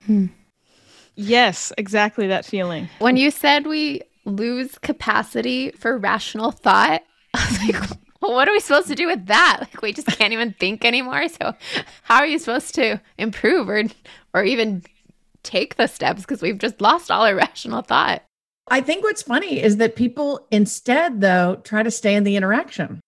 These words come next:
Speaker 3: and they say, "Come on, talk to me. What's going on? What's going on?" And that's exactly what the person who's having this physical response doesn't need to hear. It's like, "Okay, well, I'm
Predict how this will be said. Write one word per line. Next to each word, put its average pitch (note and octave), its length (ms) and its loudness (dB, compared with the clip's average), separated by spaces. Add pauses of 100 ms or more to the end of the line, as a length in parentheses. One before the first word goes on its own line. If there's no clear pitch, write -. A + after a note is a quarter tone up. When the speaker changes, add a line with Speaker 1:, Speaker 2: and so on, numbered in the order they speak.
(220)
Speaker 3:
and G3+ 140 4
they A3+ 120 6
say, A3+ 180 2
"Come A#3 180 2
on, C#4 240 4
talk A#3+ 240 -2
to E4 80 -4
me. F3 180 2
What's G3 200 0
going B3+ 240 4
on? A#3+ 160 4
What's F#3+ 160 -4
going A#3+ 240 4
on?" F#3+ 200 2 (220)
And G3 140 0
that's A#3+ 180 0
exactly G#3 480 0
what A3+ 160 0
the G3+ 80 0
person G3+ 420 0
who's F#3+ 260 2
having G3+ 340 0
this F3 140 -4
physical F3+ 500 -2
response F#3+ 600 -2 (1120)
doesn't G3+ 300 4
need F#3+ 180 4
to F3 60 0
hear. - 400 -2 (500)
It's G3 220 0
like, G3+ 260 4 (100)
"Okay, A#3+ 240 2
well, F#3+ 160 2
I'm G#3+ 220 4